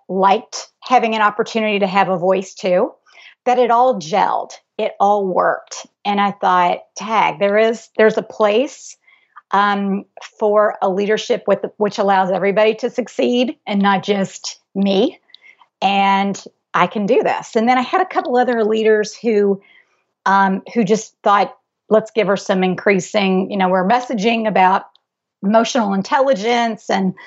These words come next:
collaboration and development, and let's give this person a shot." And so I had people who would see something in me, but it was, you know, it's really about your own belief in yourself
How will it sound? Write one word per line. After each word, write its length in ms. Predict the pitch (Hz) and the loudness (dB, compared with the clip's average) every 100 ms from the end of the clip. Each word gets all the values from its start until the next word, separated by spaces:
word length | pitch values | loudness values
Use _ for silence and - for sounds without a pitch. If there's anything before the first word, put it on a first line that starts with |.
| - - | -20 -8
collaboration 1400 | 247 208 208 190 247 277 269 - 233 233 220 220 208 214 - | -2 0 -2 0 2 0 -2 -4 0 0 0 -2 -2 -2 -2
and 640 | 190 190 190 185 185 175 - 208 | -2 0 0 0 -2 -4 -4 -6
development, 800 | 156 220 247 247 233 226 220 175 208 | -2 0 2 0 -2 -4 -4 -4 -6
and 120 | 196 | -2
let's 200 | 185 - | -2 -2
give 200 | 202 202 | -2 -2
this 140 | 180 | -4
person 380 | - 196 - 185 | 0 0 0 -4
a 80 | - | -6
shot." 500 | - - - - - _ _ - - _ | -2 0 0 -4 -14 _ _ -20 -20 _
And 220 | 220 220 | -4 -4
so 200 | - 233 | 0 0
I 60 | 226 | 0
had 300 | 196 262 262 | 0 -2 -2
people 360 | - 269 214 196 - | -6 -2 0 -2 -2
who 500 | 220 208 202 202 208 _ _ _ _ | -2 0 2 0 -2 _ _ _ _
would 200 | - 220 | 0 0
see 180 | - 233 | 0 -4
something 440 | - 214 202 202 196 | -2 -4 -2 -2 0
in 140 | 190 | 0
me, 240 | 190 190 | 0 0
but 160 | 190 202 | 0 0
it 120 | 214 | 0
was, 280 | 208 226 - - - | -2 -2 -4 -18 -6
you 140 | 233 | -2
know, 40 | 262 | -2
it's 160 | - | -2
really 280 | 208 294 302 | -2 0 2
about 240 | 185 - | 0 0
your 120 | 196 - | -2 -2
own 180 | 185 190 | -4 0
belief 340 | 180 180 185 | 2 2 0
in 140 | 190 170 | -4 -6
yourself 680 | - - 175 190 - - | -8 -2 0 0 -4 -16